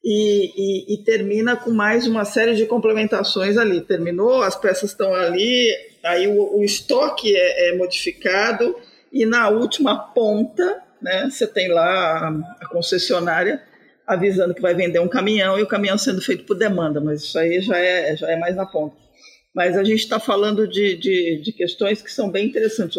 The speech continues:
ou no uso da cidade, por exemplo, é, tem um case muito bacana, que é como é que, como é que a I O T e analytics é usado, são usados pra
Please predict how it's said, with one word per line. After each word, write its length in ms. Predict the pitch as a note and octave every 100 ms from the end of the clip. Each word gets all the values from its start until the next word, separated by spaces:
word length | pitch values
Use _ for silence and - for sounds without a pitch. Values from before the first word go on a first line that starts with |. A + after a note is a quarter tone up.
| -
ou 160 | G3
no 100 | G3+
uso 220 | G#3 G#3+
da 120 | G#3+ G3+
cidade, 520 | - F3 E3+ E3 -
por 120 | D#3+
exemplo, 520 | D#3 F#3 F#3+ - E3+ - -
é, 220 | F#3+ F#3
tem 220 | F3+ G#3+
um 120 | A3+
case 380 | G#3+ G#3 F#3+ E3+
muito 240 | F3 G#3+ -
bacana, 600 | F3 E3+ G#3+ A3 F3+ F3+ - _ _
que 160 | - G3
é 280 | G3 F3 F3+
como 240 | G3 F#3+
é 100 | G#3
que, 240 | G#3+ A3+ G3
como 160 | -
é 80 | G3
que 140 | G#3 A3
a 100 | G3
I 60 |
O 140 | F#3+ F#3
T 540 | - A3 A3+ A3+ - - - -
e 80 |
analytics 880 | F#3 F3+ E3 F3+ A3 - - F3+ E3
é 100 | F#3+
usado, 800 | F#3+ E3+ F#3 G3+ A#3 F3 F3 E3+ - _ _ -
são 200 | A3+ G#3
usados 440 | F3+ G3 G3+ G3+
pra 880 | - G#3+ G3+ G3+ F#3 F3 E3 D#3+